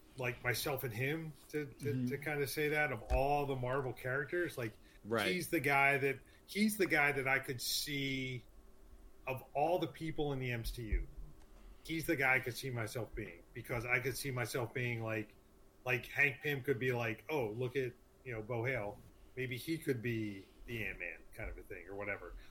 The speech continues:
Speaker 1: Like, I could never be Iron Man. I could never be, obviously, fucking Thor. I could never be Captain America. I never be any of those guys. Like, like, all the s-, really superheroes that have, like, dedicated their entire lives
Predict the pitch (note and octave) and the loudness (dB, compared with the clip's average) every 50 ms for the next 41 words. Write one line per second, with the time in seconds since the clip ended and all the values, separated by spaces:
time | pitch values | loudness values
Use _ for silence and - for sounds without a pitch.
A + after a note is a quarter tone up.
0 | - C#3 C#3 C3 C#3 E3+ E3+ G3 F3 E3 D3+ C#3+ C#3+ C#3+ C#3 A#2+ A2+ A2+ A2 A2 | -4 -2 0 2 4 4 4 4 2 2 2 2 2 2 2 2 2 0 0 0
1 | A#2 A#2 A#2 B2 B2+ - - D3 C3+ C3 A#2+ C3 B2 A2+ B2 A#2+ A#2 A#2 A2 G#2+ | -2 -2 0 0 0 0 -2 -2 -2 0 0 -2 -2 0 0 0 0 -2 -4 -6
2 | G2+ - - A#2 A#2 - A2 - - B2 G#2+ G#2+ G#2+ - - A2+ - - G#2+ - | -6 -6 -6 -6 -4 -4 -6 -8 -6 -6 -8 -8 -8 -10 -12 -12 -12 -12 -12 -10
3 | - B2 G#2 G#2+ G#2+ G#2+ G#2+ G#2+ - - - - - - B2 B2 C3+ C3+ C3 B2+ | -8 -6 -4 -2 -2 -2 -2 -4 -6 -8 -14 -20 -10 -6 -4 -2 0 0 2 2
4 | A#2+ B2+ B2 B2+ B2 A2+ - - C3+ B2 - C3+ B2 A#2 A2+ A2+ A2+ A2+ G#2+ - | 0 0 0 0 -2 -2 0 0 0 0 0 -2 -4 -2 0 0 0 0 0 0
5 | A#2+ A#2 B2+ B2+ A#2+ B2+ B2+ B2+ C3 B2 A#2+ A#2+ A2+ - B2+ A2+ A2+ A2+ G#2+ A#2+ | -2 -2 0 -2 0 0 2 2 2 2 0 0 0 0 0 2 2 0 0 0
6 | A2 A2 G#2 - - - - - - C#3 C#3+ C#3+ C#3+ C#3+ D3 D3+ D#3+ D3+ - - | -2 -4 -4 -6 -12 -20 -14 -2 0 2 2 4 6 6 8 8 8 6 4 4
7 | - - C#3 C3 C#3 D3+ D#3 D3+ D3+ D3 B2+ - - D#3 C#3+ D#3 C3 C3 C#3+ C#3 | 0 -2 0 4 6 8 8 8 8 6 4 2 -2 0 0 0 2 4 4 4
8 | C3+ C3 B2+ C3+ C3 B2 A#2 A#2 A#2 A2 - - - - - - - - B2+ B2 | 4 2 2 0 0 0 0 -2 -2 -4 -6 -10 -16 -20 -20 -18 -12 -8 -8 -2
9 | - - D#3+ E3 F3 F3+ F3+ - F3+ F3+ F3 F3 D#3+ C3 D3+ C#3+ C#3 A#2+ C3 C3+ | 4 6 6 8 6 4 4 4 6 6 6 6 4 4 2 2 2 0 -2 -4
10 | B2+ - - - - - - D#3 D#3+ F3+ G3+ G3+ G3 F#3 F3 E3 D3+ C#3+ C3+ B2+ | -4 -6 -8 -10 -10 -10 -6 -2 2 4 4 6 6 4 4 4 4 4 6 6
11 | A#2+ G#2+ G#2 G2 F#2+ - - | 4 4 2 0 -4 -8 -10